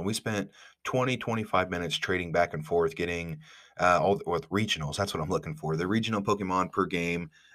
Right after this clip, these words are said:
Um, we traded Paradox Pokemon back and forth, and it was just, it was fantastic. I got really lucky. Um, early in the game, I had somebody trade me a Fuecoco for the starter,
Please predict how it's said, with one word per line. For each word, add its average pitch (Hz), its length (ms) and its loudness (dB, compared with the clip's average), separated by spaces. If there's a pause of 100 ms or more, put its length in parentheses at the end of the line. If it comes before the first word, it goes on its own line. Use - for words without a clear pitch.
Um, 85 240 2
we 87 80 0
traded 92 640 4 (340)
Paradox 101 580 6
Pokemon 101 440 2
back 92 200 4
and 85 140 -6
forth, 87 480 0
and 90 100 -4
it 90 80 0
was 101 160 -2
just, 92 440 -2
it 98 80 -2
was 90 120 -2
fantastic. 87 720 -4
I 85 80 2
got 95 160 6
really 104 220 6
lucky. 98 480 4 (480)
Um, 82 420 2
early 95 300 2
in 90 80 -2
the 85 80 -2
game, 85 400 -2
I 85 80 0
had 87 260 -2
somebody 87 300 -2
trade 87 340 0
me 87 280 -4
a 82 280 0
Fuecoco 101 760 2
for - 140 -2
the - 140 -2
starter, 104 500 2